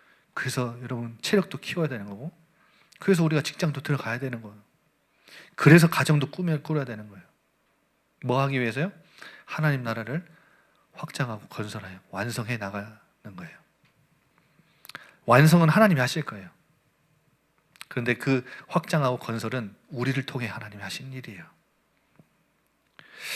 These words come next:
그래서 여러분, 어, 제가 지난번에도 한번 말씀드린 적이 있는데 빌립보서 이 장 구 절에서 십일 절에 보면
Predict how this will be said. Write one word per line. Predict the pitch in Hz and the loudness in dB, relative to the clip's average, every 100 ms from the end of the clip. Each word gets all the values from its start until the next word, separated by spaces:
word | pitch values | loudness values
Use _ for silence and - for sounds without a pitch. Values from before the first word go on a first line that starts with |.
| - - - - | -8 -8 -10 -6
그래서 | 127 123 | 2 4
여러분, | 117 127 117 92 - _ - - _ _ _ | 6 4 0 -4 -12 _ -20 -20 _ _ _
어, | 107 101 | -12 -12
제가 | 95 113 | -6 -4
지난번에도 | - 123 135 131 120 | -2 0 2 2 0
한번 | 127 123 | -2 -4
말씀드린 | 104 - 117 107 | -4 -4 -8 -10
적이 | 107 104 | -8 -8
있는데 | 95 95 120 | -8 -10 -12
빌립보서 | - 117 131 120 113 | -8 -6 -4 -4 -4
이 | 110 | 0
장 | 117 113 | 0 0
구 | 101 113 | -2 -4
절에서 | 113 107 | -2 -2
십일 | 104 143 135 | -4 -4 -6
절에 | 127 113 | -6 -8
보면 | 98 110 117 90 | -6 -4 -4 -8